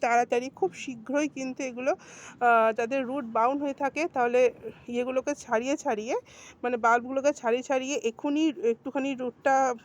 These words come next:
কেটে বা, আহ, বাল্ব ছাড়িয়ে এক্ষুনি কিন্তু কোনো গামলা জাতীয় বা টবে, যার যেখানে জায়গা হবে, বা ক্রেটে যে যেখানে প্রতিস্থাপন করতে চায়, এক্ষুনি সেটা করা উচিত। তাছাড়া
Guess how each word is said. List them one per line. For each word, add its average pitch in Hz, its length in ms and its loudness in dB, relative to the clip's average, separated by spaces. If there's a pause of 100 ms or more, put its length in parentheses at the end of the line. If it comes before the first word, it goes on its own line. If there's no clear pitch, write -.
কেটে 262 340 -2
বা, 247 200 4
আহ, 254 540 -2
বাল্ব 226 280 2
ছাড়িয়ে 254 380 -4
এক্ষুনি 269 280 -6
কিন্তু 262 320 -8
কোনো 269 220 -2
গামলা 226 320 -2
জাতীয় 247 340 -2 (380)
বা 294 240 0
টবে, 240 320 0
যার 285 220 2
যেখানে 294 280 -4
জায়গা 240 260 0
হবে, 254 100 2
বা 285 140 0
ক্রেটে 269 440 -4 (380)
যে 302 160 -2
যেখানে 330 260 -2
প্রতিস্থাপন 285 500 -4
করতে 262 260 -4
চায়, - 200 -2
এক্ষুনি 302 320 0
সেটা 269 200 0
করা 214 300 2
উচিত। 262 400 -4
তাছাড়া 269 280 0